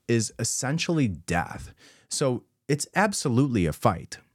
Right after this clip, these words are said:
right? Like, there's no, there's no r-, logical argument to me that jujitsu is not fighting. Sure, it's fighting without punches, just as much as boxing is fighting without submissions,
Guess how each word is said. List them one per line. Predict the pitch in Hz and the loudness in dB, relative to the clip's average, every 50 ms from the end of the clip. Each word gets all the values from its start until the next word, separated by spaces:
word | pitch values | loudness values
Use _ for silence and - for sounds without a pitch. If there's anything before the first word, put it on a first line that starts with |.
| _ - _ _ _ - | _ -20 _ _ _ 2
right? | 104 101 104 - | 4 4 4 4
Like, | - 113 98 | 0 -2 0
there's | - 127 127 117 | 0 0 0 2
no, | 135 151 165 180 185 180 147 | 2 2 2 2 2 0 0
there's | 120 143 139 127 | 0 0 0 0
no | 135 151 160 175 180 160 - _ _ - 113 - - - - | 0 0 0 0 0 -2 -4 _ _ -14 -14 -14 -14 -12 -8
r-, | 113 117 117 101 - - | -4 -4 -4 -4 -4 -6
logical | 165 120 113 110 113 113 117 123 127 120 127 117 - 113 110 | -4 0 2 2 4 4 4 4 2 2 0 0 2 2 2
argument | 95 90 95 92 90 - 98 90 80 73 67 - | 2 2 2 0 0 -2 -2 -2 0 -2 -4 -4
to | - | -2
me | 87 85 78 76 87 - - - - - _ _ | -2 0 0 -2 -4 -8 -12 -20 -20 -20 _ _
that | - 101 92 | -2 0 0
jujitsu | 87 92 76 - 104 98 - 107 | 0 -2 0 0 0 0 0 -2
is | 92 82 76 | -2 0 0
not | 92 87 - - | 0 -2 -2 -4
fighting. | - - - 87 78 64 58 71 - 95 - _ _ _ _ _ _ _ _ _ _ _ _ _ _ _ - - | -6 -2 -2 0 0 -2 -4 -8 -10 -12 -14 _ _ _ _ _ _ _ _ _ _ _ _ _ _ _ -18 -10
Sure, | - - - 147 120 | -4 0 2 2 2
it's | 90 - - | 2 0 0
fighting | - 135 135 123 113 | 0 2 4 4 2
without | 101 - 101 80 - | 2 2 0 -2 0
punches, | - 139 143 135 - 78 65 - | 2 2 2 2 2 -2 -6 -4
just | - 139 139 - | -2 0 0 0
as | 135 110 | 0 0
much | 85 104 131 - 104 | 0 0 0 0 0
as | 90 76 | -4 -4
boxing | 71 - - - 90 107 110 - - 104 90 | -6 -4 0 2 2 2 2 -2 -2 -4 -4
is | 82 80 - | -4 -4 -4
fighting | - - 101 98 95 92 87 82 | -4 -2 0 0 0 0 0 0
without | 80 - - 90 85 - - | -2 -2 -2 -2 -2 -2 -4
submissions, | - - 87 71 69 71 104 127 - - - - - - - | -6 -6 -6 -4 0 2 2 2 2 0 -6 -6 -6 -6 -6